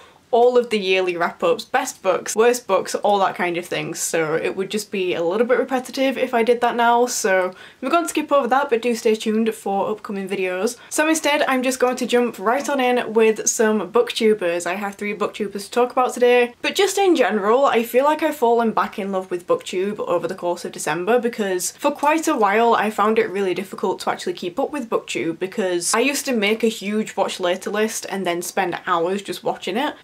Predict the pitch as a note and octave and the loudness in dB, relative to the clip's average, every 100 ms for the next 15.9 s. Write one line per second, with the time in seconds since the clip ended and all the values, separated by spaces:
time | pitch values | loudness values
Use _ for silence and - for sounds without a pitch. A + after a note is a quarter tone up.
0 | _ A#3 C4+ C#4 B3+ B3+ A3 G#3+ F3 F3 | _ 0 0 0 -4 -2 -2 0 -2 2
1 | G3+ F3+ E3 F#3 F#3 F#3+ F3 E3 F3 F#3 | 2 2 -2 -6 -6 -6 -6 0 0 0
2 | - - - G3 G3+ - A3 A3 F#3+ A3 | -6 -8 -6 -6 -6 -4 -2 -2 -2 -2
3 | A3 A#3 B3 D4+ D4+ - - - C4+ - | -2 -2 0 0 -4 -14 -20 -6 -4 0
4 | G3+ G3 G3 D#3+ G3+ F#3+ F3+ - - B3 | 2 2 0 -2 0 0 0 -2 2 4
5 | A#3+ A#3+ F#3+ F3+ - G3 - F3+ G3+ G#3 | 4 2 -4 -6 -2 -2 -2 -6 -2 -2
6 | G3+ F#3+ F3+ F3 - E3+ F3 E3 E3+ - | -2 0 0 0 -4 -2 -2 -2 -6 -8
7 | - A3+ A3 A3 G3 F#3+ F#3+ G3 F3+ F#3+ | -2 -2 -2 -2 0 0 -2 -4 -4 -4
8 | E3+ - C4 B3+ G#3+ F#3 F#3 F#3+ - A#3 | -4 -2 -2 -2 -2 -2 -2 -4 -2 0
9 | A#3 D#4+ - D4 B3+ D4+ C4+ C#4+ A#3+ A#3+ | 2 0 2 0 2 2 2 0 0 2
10 | A#3 A#3+ C4+ C4+ G#3 A3 A3 A3 A3+ G#3+ | 2 2 0 0 2 4 4 2 0 2
11 | A#3 B3 G#3+ F#3+ G#3 F3+ G3 G3 F#3+ F3 | 2 2 0 -2 -4 -4 -4 -4 0 0
12 | F#3+ - - F#3+ F#3 F3 - - _ F#3+ | 0 -6 -6 -4 -4 -6 -10 -20 _ 0
13 | C4 - G#3+ A3 - F#3 F3 F#3+ F3 F#3+ | 0 0 -4 -4 -2 -2 -2 -4 -6 -8
14 | F#3+ E3+ E3 - - G3 G3+ F#3 - - | -6 -4 -6 -6 -4 -4 -4 -10 -10 -10
15 | - - - - - - F3 - | -8 -8 -8 -8 -8 -4 -2 -2